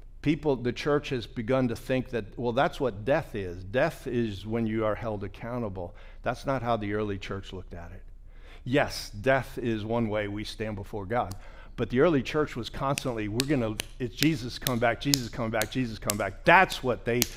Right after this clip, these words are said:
that was the accountability they constantly believed in and looked for, and I think we should as well. Jesus, uh, Paul's encouraged us, live in such a way,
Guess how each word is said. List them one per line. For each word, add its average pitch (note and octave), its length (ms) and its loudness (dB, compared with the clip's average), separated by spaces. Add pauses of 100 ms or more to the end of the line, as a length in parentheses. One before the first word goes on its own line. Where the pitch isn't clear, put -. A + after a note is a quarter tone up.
(160)
that G3 180 12
was C3+ 240 6
the A#2+ 160 8
accountability A#2 800 0
they A#2 180 -6
constantly A#2+ 760 -2
believed G2+ 400 -6
in F#2+ 200 -6 (240)
and G#2+ 80 0
looked A2 240 -2
for, G2+ 340 -2
and A2+ 140 -2
I G#2+ 80 -4
think - 260 -8
we G2+ 140 -6
should F#2+ 400 -8 (480)
as G2 200 -8
well. G2 380 -6 (220)
Jesus, B2 500 0
uh, A2 140 -4
Paul's C3+ 320 2
encouraged A2+ 360 -2
us, G#2+ 140 -8
live D#3+ 300 4
in F#3 80 2
such - 260 -4
a C#3 60 0
way, A2 340 2